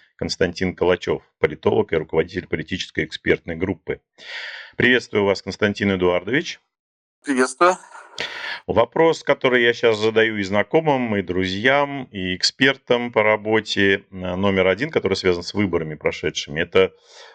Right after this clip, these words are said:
Speaker 1: что-то вас удивило? Были ли какие-то сюрпризы, которых вы не ожидали?
Speaker 2: Нет, а люди всегда были людьми, и их по-прежнему портит квартирный вопрос. В Москве избиратели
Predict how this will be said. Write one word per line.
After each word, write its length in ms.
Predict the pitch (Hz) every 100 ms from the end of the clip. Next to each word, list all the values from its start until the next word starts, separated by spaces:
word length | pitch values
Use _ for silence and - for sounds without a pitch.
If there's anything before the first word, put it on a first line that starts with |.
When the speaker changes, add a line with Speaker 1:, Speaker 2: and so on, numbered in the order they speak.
| -
Speaker 1:
что-то 360 | - 120 113
вас 260 | 107 104 -
удивило? 560 | 101 98 98 127 113 87
Были 200 | 92 104
ли 140 | 95
какие-то 340 | - - 95 90
сюрпризы, 560 | - 87 - 107 104
которых 380 | 98 87 87 -
вы 100 | 90
не 80 | 85
ожидали? 560 | 85 85 85 82 76 - _ _ _ _ _ _ _ _
Speaker 2:
Нет, 460 | 143 135 151 196 -
а 400 | 131 127 127 123
люди 320 | 127 208 143 131 123 _
всегда 360 | - 127 131 180
были 160 | 180 139
людьми, 420 | 123 123 135 175 - _ _ - - - _ -
и 640 | 120 127 127 123 123 123 127
их 100 | 123
по-прежнему 480 | 127 135 151 139 131
портит 380 | - 131 120 -
квартирный 420 | 123 - 127 117
вопрос. 380 | 110 135 156 -
В 60 |
Москве 320 | 117 - 139
избиратели 580 | 143 123 123 135 117 117